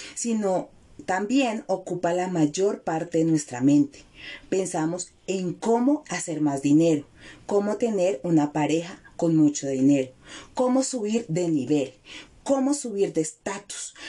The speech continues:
cómo decir a la gente que tengo personas millonarias a mi lado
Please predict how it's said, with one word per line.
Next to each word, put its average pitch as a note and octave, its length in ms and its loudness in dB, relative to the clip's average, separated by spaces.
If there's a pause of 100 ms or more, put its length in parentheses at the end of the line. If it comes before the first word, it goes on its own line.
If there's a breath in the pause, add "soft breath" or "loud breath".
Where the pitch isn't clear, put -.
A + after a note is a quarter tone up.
(180 loud breath)
cómo C#4+ 300 2
decir C4+ 320 -2
a A3 100 -4
la A3+ 200 -2
gente D#4 540 0
que G3+ 140 -4
tengo G3+ 340 -6
personas G3+ 480 -4
millonarias G3 680 0
a F3 60 -4
mi D3 140 4
lado D3 260 -2